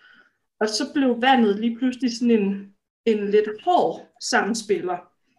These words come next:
eller sådan hård medspiller, fordi det er rigtig ubehageligt. Og, øh, dels at blive druknet i,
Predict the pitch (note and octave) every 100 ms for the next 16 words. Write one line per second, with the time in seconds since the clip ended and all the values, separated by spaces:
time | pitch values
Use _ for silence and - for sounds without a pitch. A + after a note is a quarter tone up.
0 | _ _ _ _ - E3 D#3+ - G3+ C4
1 | A3 F#3+ F#3+ - G3 F3+ F#3+ - G3 A3
2 | G#3 A#3 A#3 A#3+ B3+ A#3 G#3+ G3+ C4 A#3+
3 | E3+ E3 - - _ _ _ _ G#3+ F#3+
4 | F3 - C4+ A3+ G3 F#3+ G3 A#3 A#3+ G3